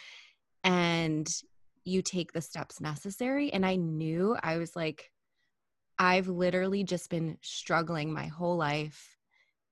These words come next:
in physical pain, emotional pain, like, not even wanting to live anymore at some points, and telling myself, like, "I just wanna get to the other side. Like, I don't wanna live like this anymore. And especially if I'm gonna become a <laughs> therapist,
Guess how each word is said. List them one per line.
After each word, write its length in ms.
in 420
physical 360
pain, 600
emotional 720
pain, 720
like, 160
not 280
even 260
wanting 280
to 160
live 300
anymore 460
at 180
some 200
points, 520
and 640
telling 320
myself, 440
like, 180
"I 180
just 240
wanna 260
get 200
to 100
the 140
other 160
side. 360
Like, 140
I 40
don't 180
wanna 240
live 200
like 200
this 200
anymore. 380
And 100
especially 560
if 60
I'm 120
gonna 140
become 320
a 40
<laughs> 360
therapist, 460